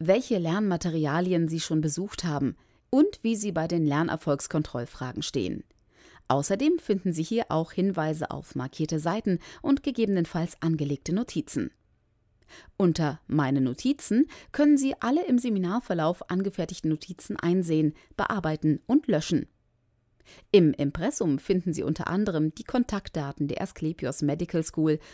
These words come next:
und die von professore punkt de. Das Inhaltsverzeichnis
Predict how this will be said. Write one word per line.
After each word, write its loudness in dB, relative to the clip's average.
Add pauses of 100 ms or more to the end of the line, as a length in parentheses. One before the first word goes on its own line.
(120)
und 0
die -2
von 0
professore -4
punkt -6
de. 0 (960)
Das -2
Inhaltsverzeichnis 2